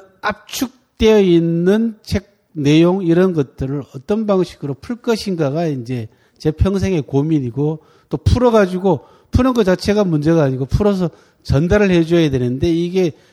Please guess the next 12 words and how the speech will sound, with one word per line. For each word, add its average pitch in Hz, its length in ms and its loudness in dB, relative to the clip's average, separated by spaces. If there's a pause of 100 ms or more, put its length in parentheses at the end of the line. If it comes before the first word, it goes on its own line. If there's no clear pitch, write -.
(140)
재주 170 300 0
갖고 151 340 0
능력이 160 400 0
없다 123 280 -2
보니까 123 600 -6 (380)
시간이 139 380 -10
꽤 170 140 -6
많이 147 220 -4
걸리고 127 420 -2
있다라는 113 400 -6
거 98 100 -8
하나. 113 340 -6